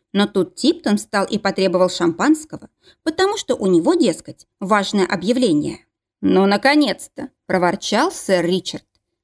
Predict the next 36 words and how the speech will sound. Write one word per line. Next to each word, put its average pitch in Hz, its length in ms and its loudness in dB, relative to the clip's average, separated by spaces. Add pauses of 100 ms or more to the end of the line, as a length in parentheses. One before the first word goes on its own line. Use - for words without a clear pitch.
«Я - 180 2
так - 200 -4
понимаю, 208 640 0 (240)
ты 190 120 0
всё - 180 -4
же 247 120 2
скажешь 185 540 -2
нам, 202 300 4
где 190 180 0
состоится 185 540 -2
свадебное 185 500 2
торжество, 208 600 -2 (460)
потому 196 380 0
что 202 160 -4
если 196 260 0
ты 196 160 -2
всего 202 420 0
лишь 170 200 -2
собираешься 190 560 0
толкнуть 202 520 -2
прочувствованную 190 760 0
речь 190 280 -2
о 202 120 -2
том, 180 220 0
как 190 220 -2
распрекрасна 190 640 -2
твоя 185 260 2
невеста, 180 600 0 (320)
нечего 208 520 2
переводить 185 480 0
шампанское. 202 760 -4 (280)
Для 180 200 0
неё 185 220 2
и - 100 -2
кларет 262 380 0
сгодится». 180 640 -2